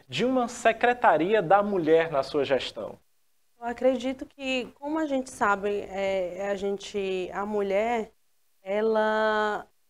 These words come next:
Speaker 2: apesar de, da, de nós sermos chamadas como sexo frágil, mas a gente precisa desse olhar mais, mais voltado. Então, é, a Secretaria da Mulher veio aí, né, como uma, uma força maior pra que a gente possa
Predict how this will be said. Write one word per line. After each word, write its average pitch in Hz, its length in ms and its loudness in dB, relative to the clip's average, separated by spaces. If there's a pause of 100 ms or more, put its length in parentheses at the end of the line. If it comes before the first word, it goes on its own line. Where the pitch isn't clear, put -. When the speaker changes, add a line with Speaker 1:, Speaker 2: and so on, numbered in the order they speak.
Speaker 2:
apesar 208 520 2
de, 220 220 0
da, 196 260 2
de 202 240 -2
nós 214 260 4
sermos 226 360 0
chamadas 202 440 0
como 214 240 -2
sexo 208 400 -4
frágil, 247 340 -2
mas 269 220 -4
a 277 60 -2
gente 262 220 -4
precisa 247 580 -8
desse 233 280 -2
olhar 202 540 2 (500)
mais, 190 760 -4 (120)
mais 196 300 -4
voltado. 190 680 2
Então, 214 520 -2 (560)
é, 190 340 4
a 196 80 0
Secretaria 202 600 0
da 202 120 2
Mulher 208 380 2
veio 202 240 0
aí, 208 420 -2 (220)
né, 196 320 -6 (460)
como 220 300 -2
uma, 254 320 0
uma 226 260 0
força 240 400 0
maior 254 360 2
pra 254 160 -4
que 254 100 -12
a 247 100 0
gente 240 240 -4
possa 262 600 -6